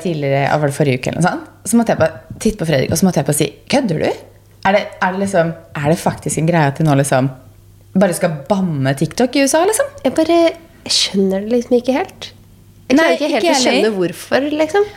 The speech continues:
Speaker 1: Og så har jeg egentlig ikke tenkt sånn, jeg har ikke offret sånn veldig mange tanker på det, men i går, ironisk nok, så så jeg en TikTok <laughs> fra en amerikaner, for da tenker jeg jo først sånn, ok, det er ekstremt mange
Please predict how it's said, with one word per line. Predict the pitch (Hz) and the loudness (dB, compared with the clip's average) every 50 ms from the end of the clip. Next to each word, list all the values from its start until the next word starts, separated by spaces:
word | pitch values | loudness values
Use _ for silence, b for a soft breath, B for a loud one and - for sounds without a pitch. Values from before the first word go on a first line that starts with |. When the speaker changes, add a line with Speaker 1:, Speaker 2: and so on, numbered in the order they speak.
| - | -2
Speaker 1:
Og | - 262 | 0 2
så | 277 277 | 2 2
har | 269 262 269 | 2 2 2
jeg | 277 | 2
egentlig | 262 262 233 226 | 0 -2 -4 -8
ikke | 226 - | -4 -2
tenkt | 226 214 202 - | -2 -2 0 2
sånn, | 214 190 185 | 0 2 2
jeg | - 196 | 2 0
har | 196 | 0
ikke | 196 214 | 0 0
offret | 214 - 180 175 | 0 0 0 0
sånn | 180 185 | 2 2
veldig | 185 170 160 160 | 2 2 0 -2
mange | 156 151 151 156 | -2 -2 -2 -2
tanker | 156 151 - 143 - | -4 -4 -4 -4 -2
på | - 175 | 0 0
det, | 220 269 285 240 226 | 2 0 0 0 0
men | 214 220 226 | 2 2 2
i | 214 | 2
går, | 196 208 233 247 240 202 | 2 2 2 0 -2 -4
ironisk | 214 202 185 175 180 185 220 | -6 -4 -4 -4 -2 -2 -2
nok, | 240 254 | -2 -2
så | - 208 190 | -2 -4 -2
så | 190 165 | 0 0
jeg | 165 | 0
en | 165 | 0
TikTok | 175 - - 294 320 - - - - 240 220 - 247 165 - - - 170 175 220 220 165 185 196 214 165 196 208 - 190 | 0 0 2 2 2 2 0 2 2 0 2 2 -2 -2 -2 -6 -6 -2 0 0 0 2 2 0 2 2 0 0 -2 0
<laughs> | 165 | 0
fra | 185 190 214 | 2 2 2
en | 247 269 | 0 0
amerikaner, | 277 311 339 320 277 208 196 233 294 320 | -2 -2 0 0 0 0 2 0 0 0
for | - - | 0 -2
da | 269 - | 0 2
tenker | 285 262 - 196 | 2 2 2 2
jeg | 185 | 2
jo | 202 196 185 | 2 2 0
først | 175 - - 151 | -4 -2 0 0
sånn, | 139 139 139 B B B B B | 0 -2 -4 B B B B B
ok, | - - - - - - | 2 2 0 -2 -2 -4
det | - - | -6 -6
er | - | -6
ekstremt | - - - - - 156 143 - | -4 -4 -4 -4 -2 -4 -2 0
mange | 240 240 220 180 143 143 | 2 2 2 2 2 0